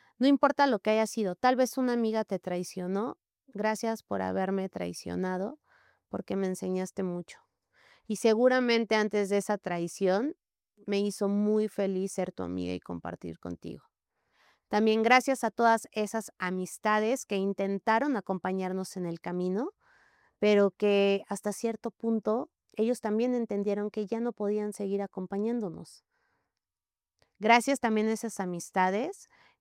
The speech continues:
que hasta el momento siguen con nosotros. Te repito,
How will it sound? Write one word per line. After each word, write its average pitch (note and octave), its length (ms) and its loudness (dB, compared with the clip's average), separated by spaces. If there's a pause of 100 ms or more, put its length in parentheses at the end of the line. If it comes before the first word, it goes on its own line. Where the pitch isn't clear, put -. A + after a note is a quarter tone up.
(520)
que G#3+ 100 4
hasta G#3 340 2
el G3+ 80 4
momento A3+ 600 2
siguen A3 380 -4
con F3 200 -6
nosotros. - 720 -10 (2750)
Te G#3 100 4
repito, G3 560 0